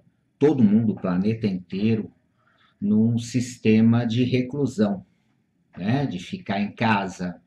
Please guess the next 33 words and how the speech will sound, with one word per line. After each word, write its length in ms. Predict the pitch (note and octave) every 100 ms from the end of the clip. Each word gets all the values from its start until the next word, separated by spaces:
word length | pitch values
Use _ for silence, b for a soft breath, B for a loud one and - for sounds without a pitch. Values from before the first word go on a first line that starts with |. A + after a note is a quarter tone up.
| _ b b b b b b _
de 180 | F#2 G2
ficar 380 | F#2 G#2 - G2
longe 420 | F#2+ G2 F#2 E2+
do 80 | D2+
seu 220 | - G#2
trabalho, 760 | - A#2+ A2 A#2 A2 G#2 F#2+ F#2
longe 440 | F2+ F#2+ G2+ -
das 140 | F2+ F2
suas 300 | - F#2+ F#2+
atividades, 1300 | F2+ - F#2+ A2+ G#2+ G#2 G2+ G2 F#2 F2 F2+ - -
longe 440 | G#2 A2+ A2 G2+
do 100 | G2 - _
contato 1200 | A2 G#2+ - _ A2 G#2 G2+ - G#2+ F2+ F2 - B B B B A#2
interpessoal, 1700 | C3+ C3 - A2+ F#2 - G2+ - - B2 G#2 G#2+ G#2 G#2 G2 F#2 F2
né? 480 | F#2 C3 D#3 C#3+ A#2
Você 300 | F#2 - G#2+
fica 400 | - A2 - G#2+
mais 580 | G#2 G#2+ A#2 B2 A#2 - F2
dentro 360 | A#2 B2+ A#2+
de 120 | B2
casa, 580 | - C#3+ C3 A#2+ A2 G#2
no 140 | F#2+ G2
contato, 760 | G2+ G2+ - G2+ F#2+ - G#2
no 640 | A2 C3+ D#3+ E3+ E3 D#3+ D3
máximo 560 | D3 D3+ - D#3+ C#3
com 60 | C#3+
a 60 |
sua 180 | C3+ D3
família, 760 | - D#3 B2+ A2+ A#2+ A#2+ F#2+ F2
e 120 | G2+
olhe 260 | C3+ D3
lá 220 | C3+ G2 F#2
ainda, 400 | - - _